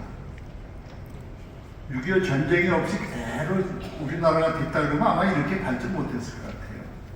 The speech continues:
육이오 전쟁으로 인해서 세계 십육 개국이 우리나라 가서 도와가-, 지금도 우리나라, 여기 참전했던 모든 나라들은 다 우리나라에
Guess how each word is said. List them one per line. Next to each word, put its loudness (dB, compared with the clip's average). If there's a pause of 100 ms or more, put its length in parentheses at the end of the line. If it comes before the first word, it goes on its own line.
(800)
육이오 2
전쟁으로 4
인해서 2 (1500)
세계 0
십육 2
개국이 2
우리나라 0
가서 -2
도와가-, -2
지금도 2 (240)
우리나라, 0
여기 2
참전했던 4
모든 4
나라들은 4 (500)
다 -6
우리나라에 0